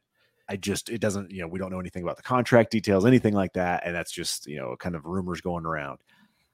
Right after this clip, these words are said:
I, <sighs> I still, like I said, I, I still think Denver is gonna be a possibility,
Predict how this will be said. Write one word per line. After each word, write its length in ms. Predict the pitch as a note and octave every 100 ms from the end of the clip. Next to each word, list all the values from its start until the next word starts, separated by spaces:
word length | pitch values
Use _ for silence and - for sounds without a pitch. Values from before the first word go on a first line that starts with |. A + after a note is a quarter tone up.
| _ _ -
I, 380 | - - - -
<sighs> 40 | - - - - _ _ _ _ _ _ _ - _ _ _ _ _ _ - - _ -
I 120 | A#2+
still, 440 | - - C3 C3
like 180 | G#2+ G2
I 40 |
said, 320 | G2 C#3+ D#2 -
I, 120 | G#1+ -
I 100 | D#2+
still 260 | - - F#2+
think 220 | A2 F#2
Denver 220 | G2 G2+
is 80 | F#2
gonna 120 | G2
be 80 | G2
a 60 | F#2+
possibility, 840 | G2+ G2 F#2 F#2 F#2 F#2 F2+